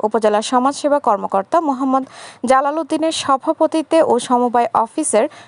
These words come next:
সহকারী পরিদর্শক সাবিহা সুলতানার সঞ্চালনায় প্রধান অতিথি ছিলেন উপজেলা নির্বাহী কর্মকর্তা ফেরদৌস আরা। উপজেলা নির্বাহী কর্মকর্তা বলেন, "সমাজ গঠন শুধু সরকারের দায়িত্ব নয়, আমাদের প্রত্যেকেই নিজের অবস্থান থেকে দায়িত্ব নিতে হবে।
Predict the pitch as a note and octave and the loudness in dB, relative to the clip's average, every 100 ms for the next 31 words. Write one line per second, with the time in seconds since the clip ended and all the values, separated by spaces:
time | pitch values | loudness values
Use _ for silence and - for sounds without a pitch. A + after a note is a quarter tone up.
0 | - - D4+ D#4+ D#4+ E4 C#4+ A#3+ G3+ G3+ | -8 -2 0 0 0 2 2 4 0 0
1 | D#4 F4+ - C#4+ C4+ D4+ D#4 D#4 C#4 C#4 | -2 -2 -2 -2 0 -2 0 -2 0 0
2 | C#4 - F#3+ G3 F#3+ B3 G#4+ - - - | 0 -2 -2 0 0 0 -2 -8 -20 -2
3 | D4+ D#4+ F4+ G4 E4+ E4+ F4 - D#4+ D#4+ | 2 2 2 0 0 0 -2 0 0 2
4 | - A#3+ A3 A3 A3 A3 A3 A3+ A3 G#3+ | 0 -2 0 0 0 0 2 2 2 0
5 | G#3 A#3 A3 G4 - B3 G3+ G3+ G3 - | 0 -4 0 -2 2 0 2 0 0 -2
6 | - _ _ _ - - A3+ A3+ G#3+ A3+ | -6 _ _ _ -8 -4 0 2 2 0
7 | A3 A#3 A3 A3+ B3 C4+ D4+ E4+ E4+ A#3+ | -2 0 2 0 -2 -4 -2 0 0 0
8 | D#4+ - - - - D4 D4 E4 E4 E4 | -4 -14 -20 -12 0 0 2 0 2 0
9 | - F4+ - D#4 D#4 D4 C4+ C4+ C#4 G#3 | 0 -6 -2 -2 0 0 2 2 2 2
10 | G3 G3 F#3+ - _ _ _ _ - A3+ | 0 -2 -2 -6 _ _ _ _ -2 0
11 | A3 A3+ C#4 C#4 F#4 - C4+ E4+ C#4 C4 | 0 2 2 2 0 2 2 4 2 4
12 | B3+ A3+ B3 C#4+ C4 C#4 C#4 A3 G3 G3+ | 2 0 -2 -4 -2 0 2 2 0 -2
13 | G3 G3 G#3 G3+ - | -2 -2 -2 0 -2